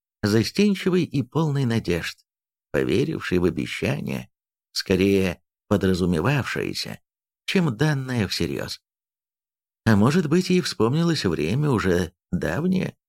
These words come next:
детство, когда ее губы просили у него поцелуя, о котором он еще не помышлял.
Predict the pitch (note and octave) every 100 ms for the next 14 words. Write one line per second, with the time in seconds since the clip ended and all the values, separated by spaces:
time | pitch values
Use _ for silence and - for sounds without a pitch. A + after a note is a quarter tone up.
0 | - E2 G2 F3+ - - - _ _ _
1 | _ _ A#2+ F#2+ F2+ D3+ E3 C3+ C3 C3
2 | A2 F2+ C#3 F3+ E3 D#3 B2 C3 - D#3+
3 | E3+ D#3 - C3 B2+ B2 F#2 B2+ C3+ B2+
4 | - B2 A2+ A2+ E2 A1+ A#1+ _ _ _
5 | _ _ - G2+ C3 - A3 G3+ C#3+ -
6 | E3+ C#3 A#2+ - C3+ A#2+ F#2 F#2+ F#2 E2+
7 | D#2+ - B1 G#1+